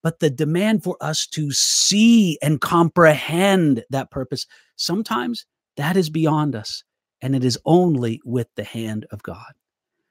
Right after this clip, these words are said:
Just remember that according to John chapter ten, verse ten, that it is the devil's work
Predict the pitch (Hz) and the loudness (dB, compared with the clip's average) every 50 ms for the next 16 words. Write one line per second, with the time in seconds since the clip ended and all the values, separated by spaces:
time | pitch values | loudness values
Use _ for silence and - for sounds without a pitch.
0 | _ _ _ _ _ - - 185 170 - - 175 165 160 147 139 135 131 131 135 | _ _ _ _ _ -2 0 0 2 2 2 2 4 4 4 4 4 2 2 2
1 | 131 127 - - 160 156 151 135 - 139 123 110 139 151 147 165 175 165 - 180 | 2 2 2 4 4 4 4 4 2 2 2 4 6 6 8 6 6 4 4 2
2 | 165 165 - 170 156 - - 151 139 139 135 123 139 135 - - - - 113 98 | 2 2 0 -6 -6 -4 -4 -2 0 0 0 0 -2 -4 -4 -6 -10 -10 -10 -8
3 | 95 87 92 - _ _ _ _ _ _ _ _ - 135 139 - _ - 175 202 | -10 -10 -14 -16 _ _ _ _ _ _ _ _ -8 -6 -6 -6 _ -2 0 0
4 | 202 180 143 117 113 127 120 110 104 - _ - - 170 180 180 135 139 123 117 | 2 0 0 -2 -4 -6 -6 -6 -8 -14 _ 0 4 4 4 4 4 2 2 0
5 | 107 - - - - 110 110 104 98 87 - - - | 0 -2 -4 -4 -2 0 0 0 0 -2 -6 -12 -20